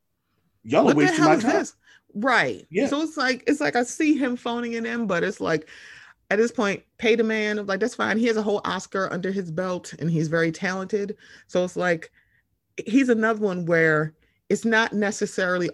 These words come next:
Speaker 2: all on him. It's also the source material that the, the arcs that they inc-, created for these films, it it didn't, it was amazingly bad. <laughs>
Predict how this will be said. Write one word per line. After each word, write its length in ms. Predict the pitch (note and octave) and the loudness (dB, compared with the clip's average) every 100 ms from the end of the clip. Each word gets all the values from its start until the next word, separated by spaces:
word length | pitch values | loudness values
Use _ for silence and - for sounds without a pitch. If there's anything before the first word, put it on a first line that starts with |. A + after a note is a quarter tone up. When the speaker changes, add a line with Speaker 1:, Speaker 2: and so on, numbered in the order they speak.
| - | -2
Speaker 2:
all 200 | E3+ D#3+ | -2 0
on 160 | D3+ | -2
him. 460 | C#3+ G#3 F#3 F#3 A3 - | -2 -4 -4 -4 -6 -4
It's 180 | D3+ | -2
also 280 | A2+ D3 - | -2 -4 -4
the 100 | D#3 | -4
source 340 | D3 F3+ F3+ G3 | -4 -6 -6 -8
material 540 | F#3 F3+ F3 F3 F3 - - - | -8 -6 -6 -6 -10 -16 -20 -16
that 420 | C#3+ F#3 A2 G2 _ _ _ _ _ _ - E3+ _ | -2 0 2 -2 _ _ _ _ _ _ -18 -18 _
the, 200 | E3+ G#3+ G#3+ - | 4 4 4 -6
the 160 | F#3+ - | -4 -4
arcs 300 | F3+ A3+ A3+ | -2 -2 -2
that 220 | - F3+ - | -2 -4 0
they 180 | F3 D#3 | 0 0
inc-, 300 | D#3+ D3+ - - - _ | 0 -2 -4 -14 -18 _
created 580 | - G#3+ F#3+ A3+ C#4+ A#3 | -8 -4 2 4 4 -2
for 180 | - F#3 | -2 -2
these 240 | E3+ D#3+ | 0 -2
films, 400 | - D#3 C#3+ D3 _ | -2 -4 -2 -6 _
it 240 | A3+ - _ _ _ | 0 0 _ _ _
it 200 | C4+ G#3+ | -4 -2
didn't, 420 | D#3+ D4 A#3 G#3+ - | 2 4 4 -4 -2
it 100 | B3+ | 0
was 140 | B3 | 2
amazingly 840 | A3 G3+ G3 A#3 C#4 D4 A3 G#3 G3+ | 0 0 2 4 4 4 2 2 2
bad. 560 | F3 F3 B2+ - - - _ _ _ | 0 -2 -6 -10 -16 -18 _ _ _
<laughs> 60 | - | -6